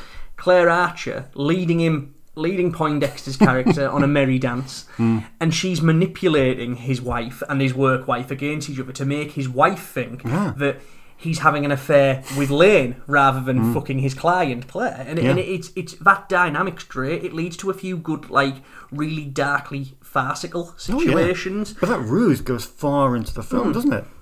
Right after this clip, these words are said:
Speaker 1: Yeah, yeah. You know, like, so, uh, as you say, the triangle thing, it, it, it isn't just a triangle between him and his wife and Archer. She's the per-,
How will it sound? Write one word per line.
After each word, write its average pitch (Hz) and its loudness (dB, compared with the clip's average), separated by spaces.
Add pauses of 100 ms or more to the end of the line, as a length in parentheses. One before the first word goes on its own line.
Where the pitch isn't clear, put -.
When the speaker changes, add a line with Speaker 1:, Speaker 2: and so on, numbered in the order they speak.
(160)
Speaker 1:
Yeah, 202 4
yeah. 143 2 (680)
You 233 -4
know, 196 6
like, 165 4
so, 190 4
uh, - -6 (520)
as 196 -2
you 185 -2
say, 226 2
the 185 2
triangle 190 2
thing, 147 -8
it, 127 -14
it, - -10
it 165 -6 (260)
isn't 190 -8
just 185 -6
a 180 -2
triangle 170 2
between 151 -6
him 151 -2
and 147 -8
his 139 -4
wife 139 -2
and 139 -4
Archer. 135 -4 (460)
She's 190 -6
the 180 2
per-, - -8